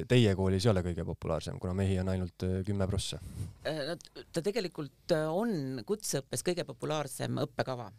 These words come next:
Speaker 2: Ja, ja teine populaarne õppekava on hambaraviassistent, kus meil on ka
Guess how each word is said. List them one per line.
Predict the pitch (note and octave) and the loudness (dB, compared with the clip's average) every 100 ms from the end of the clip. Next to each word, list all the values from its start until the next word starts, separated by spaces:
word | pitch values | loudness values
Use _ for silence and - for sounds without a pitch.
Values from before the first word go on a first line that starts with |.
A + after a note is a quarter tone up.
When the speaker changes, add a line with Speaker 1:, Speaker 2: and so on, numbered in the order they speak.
| - - | -20 -10
Speaker 2:
Ja, | D3+ D3+ C#3+ C#3+ | -2 2 2 0
ja | D3+ | -6
teine | D3 B3 C#4+ F3 C#3+ - | -4 -4 -4 -4 -6 -8
populaarne | C#3+ D#3 D3+ D3 D3 | -6 -2 -2 -4 -8
õppekava | - C#3+ C#3+ C#3 C3+ | -8 -4 0 0 0
on | C3+ C3+ C3+ | 0 -2 -4
hambaraviassistent, | C3+ E3+ D3 B2+ C#3+ - A#2 - G2 - - _ _ - - - | -2 -2 -4 -6 -8 -8 -10 -8 -8 -10 -20 _ _ -20 -20 -18
kus | - D#3 E3+ | -4 -2 -2
meil | D3+ C#3 | -4 -4
on | C3+ | -6
ka | C#3 | -6